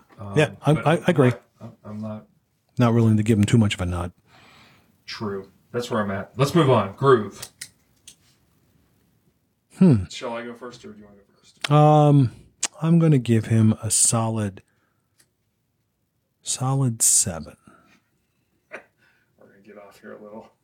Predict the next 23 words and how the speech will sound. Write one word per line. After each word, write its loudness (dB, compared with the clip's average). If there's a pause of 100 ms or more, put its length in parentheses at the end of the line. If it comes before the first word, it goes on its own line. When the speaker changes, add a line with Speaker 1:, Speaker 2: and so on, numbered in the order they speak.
(120)
Speaker 2:
Yep, 2 (340)
I 0
know. 2 (220)
We're 4
gonna 4
get 2
off -4
pretty -2
fast. -4 (1700)
You're 2
gonna, 6
you're 2
gonna, 4
you're 2
gonna 4
give 0
him 4
what, -4
an -2
eight -2
or 0
a 2
nine? 4